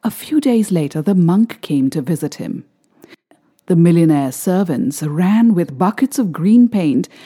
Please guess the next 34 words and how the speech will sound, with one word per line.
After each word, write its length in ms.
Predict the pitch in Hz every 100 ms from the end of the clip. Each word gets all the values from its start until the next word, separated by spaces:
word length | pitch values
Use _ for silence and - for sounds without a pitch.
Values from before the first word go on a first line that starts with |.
| -
and 240 | 247 240
poured 280 | - 262 294
it 140 | 294 262
on 140 | 240
the 80 | 240
monk, 540 | 220 233 302 240 - _ _ _ _ _
as 180 | 214 180
he 200 | - 240
was 180 | 208 190
in 220 | 185 165
red 320 | 160 202 -
clothes. 720 | - 208 208 165 143 - - - _ _ _ _ _ _ -
Lest 460 | 175 175 - - 175
their 180 | 165
master 460 | 151 151 190 - 170
see 400 | 143 180 160 - -
any 280 | 185 247
other 260 | 226 170 156
color, 500 | - 185 226 214 - - - -
the 100 | 180
pain 560 | - - 180 233 240 190
in 180 | 170
his 260 | 143 160 156 -
eye 420 | 170 233 220 160 143
would 260 | 185 -
come 280 | - 190 190
back, 420 | 202 285 247 - _ - _
was 180 | 220 214
the 140 | 247 -
only 360 | 254 285 311
concern 520 | 277 240 - 277 302
of 120 | 277 -
the 80 |
servants. 720 | 170 247 302 302 - - -